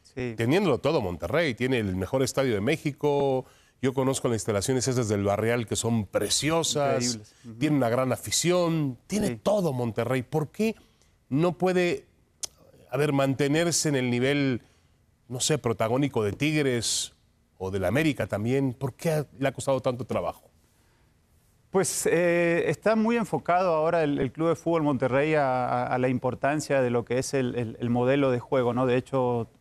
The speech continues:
Speaker 1: eh, el, el presidente Tato Noriega, con quien tengo una buena relación, en las últimas, eh, declaraciones, en este reciente cambio de, de entrenador, ¿no? Que llega Martín de Michelis, él hacía énfasis en que, en que ellos están muy enfocados en poder encontrar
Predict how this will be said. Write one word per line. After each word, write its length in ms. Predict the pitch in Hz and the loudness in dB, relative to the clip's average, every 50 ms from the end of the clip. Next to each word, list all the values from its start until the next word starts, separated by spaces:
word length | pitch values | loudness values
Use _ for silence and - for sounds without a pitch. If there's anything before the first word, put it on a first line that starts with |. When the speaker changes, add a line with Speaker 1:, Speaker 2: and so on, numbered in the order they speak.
| _ _ | _ _
Speaker 1:
eh, 380 | - - 117 113 113 113 110 110 | -10 -6 -4 -2 -2 -2 -4 -6
el, 120 | 110 107 - - | -8 -10 -12 -12
el 80 | - 107 | -12 -12
presidente 500 | - - 110 - - 127 123 117 - 127 | -10 -10 -12 -4 -2 0 0 0 -2 -2
Tato 240 | - - 120 - 127 | -2 -2 -2 0 0
Noriega, 320 | 123 120 113 120 123 123 110 | 0 2 2 2 2 0 0
con 160 | 110 110 101 | -2 -6 -4
quien 280 | - 117 110 110 107 | -4 -4 -4 -4 -6
tengo 260 | 107 - - 113 117 117 | -6 -8 -6 -4 -2 0
una 120 | 117 117 | 0 0
buena 220 | 113 117 120 117 | 2 0 0 -2
relación, 520 | 110 110 110 113 107 - - 123 117 113 117 - - _ _ _ _ _ _ _ _ - | -2 -2 -2 -2 -2 -2 -4 -2 -2 -2 -4 -6 -12 _ _ _ _ _ _ _ _ -4
en 100 | 117 107 | 0 0
las 220 | 120 113 - - | 0 0 0 -4
últimas, 800 | 120 110 - - 123 120 120 113 113 110 104 - - - - - - | -4 -4 -2 0 0 2 2 2 0 0 -4 -6 -12 -14 -14 -8 -4
eh, 520 | 113 113 113 110 107 104 104 104 107 107 107 | -2 0 0 2 0 0 -2 -4 -4 -4 -2
declaraciones, 800 | 120 120 - 120 117 113 110 - - 131 131 131 131 117 - 120 | -2 -2 0 0 0 0 0 -2 0 0 2 2 2 0 0 -2
en 120 | 113 120 | -2 -2
este 260 | 117 - - 127 110 - _ _ _ _ _ _ - - - | -2 0 -2 -4 -4 -4 _ _ _ _ _ _ -16 -14 -4
reciente 520 | 113 123 117 - - 139 135 123 - 127 - | -2 -2 -2 0 0 0 0 0 -2 -4 -2
cambio 580 | - 135 135 135 127 120 120 120 113 113 110 | 0 0 0 2 0 0 2 0 0 0 0
de, 180 | 113 110 110 107 | -2 -2 -2 -2
de 120 | 107 113 | -2 -4
entrenador, 560 | 110 104 - 110 113 113 113 113 120 123 123 | -4 -4 -4 -4 -2 0 0 2 2 2 2
¿no? 140 | 117 117 113 | 0 -2 -2
Que 100 | 98 113 | -2 -2
llega 180 | 107 113 117 117 | -2 0 0 0
Martín 320 | 117 113 107 - 123 113 | 0 -2 -2 -2 -2 0
de 80 | 120 120 | 0 0
Michelis, 420 | 113 107 - - 117 113 120 - 113 | 0 -2 -2 -2 -2 -2 -2 -2 -2
él 100 | 117 120 | -2 -2
hacía 280 | 113 - 123 123 120 | -2 0 0 0 0
énfasis 440 | 123 117 - 127 113 - 120 98 110 | 0 -2 -2 -6 -6 -6 -8 -8 -6
en 120 | 113 107 | -6 -6
que, 200 | 95 113 107 101 - - - _ _ _ _ _ _ | -2 -4 -4 -4 -4 -12 -20 _ _ _ _ _ _
en 120 | - 123 - | -4 -2 0
que 80 | 131 | 2
ellos 140 | 131 127 123 | 0 0 0
están 180 | - 139 131 135 | 0 0 2 2
muy 180 | 135 139 139 | 2 4 2
enfocados 480 | 139 127 - 123 117 - 127 131 120 127 | 2 0 -2 -4 -2 0 0 0 0 0
en 140 | 120 107 - | -4 -4 0
poder 180 | 120 120 117 123 | 0 0 0 0
encontrar 600 | 117 113 - 120 110 110 - 127 127 123 - - | -2 -2 -2 -2 -4 0 0 0 0 0 -2 -6